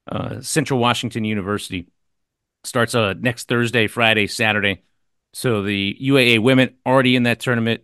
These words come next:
If you're interested, wanna go down, support the women's basketball team on the road in Ellensburg,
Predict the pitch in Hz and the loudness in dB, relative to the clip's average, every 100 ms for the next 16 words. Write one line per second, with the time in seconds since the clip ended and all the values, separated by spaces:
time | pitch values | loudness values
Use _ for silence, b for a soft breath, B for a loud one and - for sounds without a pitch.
0 | _ 113 120 120 - - 131 110 107 95 | _ -10 -2 -2 -2 -2 0 2 0 0
1 | 92 117 120 113 - - - 123 - 113 | 2 4 4 2 -4 -14 -8 -6 -2 0
2 | 104 104 113 98 117 107 - 107 - 113 | 0 0 -2 0 -2 -2 -4 -6 -2 -2
3 | 101 - _ _ _ - 123 113 110 113 | -2 -8 _ _ _ -2 0 2 2 4
4 | 113 104 - _ - 120 117 113 110 110 | 4 2 -8 _ -6 -2 0 -2 -2 -2
5 | 107 | -2